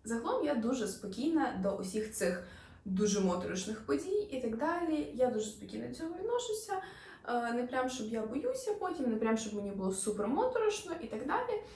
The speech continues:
Але є одна штучка. Я,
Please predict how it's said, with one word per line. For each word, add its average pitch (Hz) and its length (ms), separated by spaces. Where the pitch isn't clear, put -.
Але 440 240
є 262 400
одна 233 300
штучка. - 480
Я, 330 460